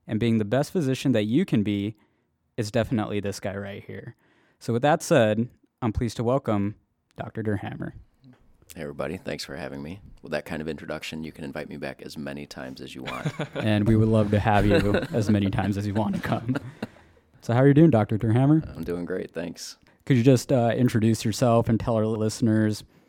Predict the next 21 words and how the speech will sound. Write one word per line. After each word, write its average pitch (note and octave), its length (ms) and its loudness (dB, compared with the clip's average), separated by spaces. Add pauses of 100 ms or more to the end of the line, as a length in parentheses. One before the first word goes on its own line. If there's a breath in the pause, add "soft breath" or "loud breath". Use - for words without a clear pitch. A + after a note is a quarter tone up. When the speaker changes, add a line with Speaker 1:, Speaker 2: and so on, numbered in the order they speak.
(320 soft breath)
Speaker 1:
why G#2 220 4
you G#2+ 280 4
decided G2+ 400 -2
to G2 80 -6
become G#2+ 260 -2
a G2+ 60 -2
physician, G2+ 960 -2
what A2 200 2
your G#2+ 120 -2
role G#2 300 4
is G2+ 380 -4
in, G2+ 320 -4
uh, G2 360 0
medical G2+ 340 0
education G2+ 600 -4
here G#2+ 160 -2
at G2 120 -2
Loyola? A2 500 0 (340)
Speaker 2:
Sure. A2 360 -4 (760 soft breath)
So, G2 680 4 (160)
uh, F#2 500 -2